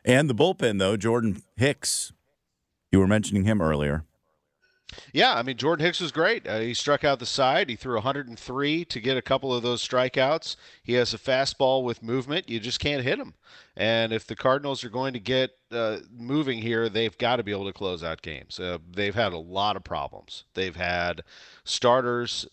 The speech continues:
Speaker 2: None of them have been consistent, not one of them. Uh, they've had struggles throughout the lineup, including their two best players, Paul Goldschmidt and notably Nolan Arenado, who has had, uh, some really down times this year, but two great players, and they just haven't been able to get the whole lineup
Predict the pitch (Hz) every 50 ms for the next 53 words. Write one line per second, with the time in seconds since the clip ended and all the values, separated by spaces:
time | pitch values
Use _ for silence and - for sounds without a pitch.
0 | _ - 92 101 104 113 123 147 165 - - 120 101 104 98 87 85 87 82 80
1 | 98 104 87 92 98 98 92 - 107 95 90 - 82 73 - - - 69 - _
2 | - 87 92 98 - 95 107 101 92 85 - - 76 78 92 _ _ _ _ -
3 | - - - _ - - 85 90 90 82 95 101 101 98 92 104 104 101 101 98
4 | 95 92 - - - 120 127 139 135 139 143 143 127 - - - 123 117 113 120
5 | 123 - - 131 117 110 101 95 92 92 92 98 - - - - 101 - - -
6 | 127 123 123 117 110 104 104 98 - - - 139 131 123 95 85 113 120 113 -
7 | - - 113 98 90 92 92 98 101 - - - 101 101 101 90 98 101 107 101
8 | - - 101 98 90 90 98 92 101 113 120 120 95 104 98 90 98 101 104 107
9 | 101 98 95 92 90 90 92 95 101 101 92 85 78 80 92 - _ - - -
10 | - - _ _ - 98 98 98 87 - 104 95 92 92 95 95 82 78 - -
11 | 90 92 90 69 - - - - 107 95 92 90 85 - 92 104 104 101 98 85
12 | - 98 95 98 101 98 90 - 110 95 95 92 87 - 101 92 - - - 85
13 | 82 87 92 101 95 - - - 143 139 - 117 113 117 123 113 - - 107 98
14 | 90 90 95 101 95 - 110 104 107 117 117 117 117 104 127 131 127 123 117 110
15 | 110 117 110 104 101 98 85 104 117 - - 98 85 107 113 110 104 101 101 107
16 | 107 101 98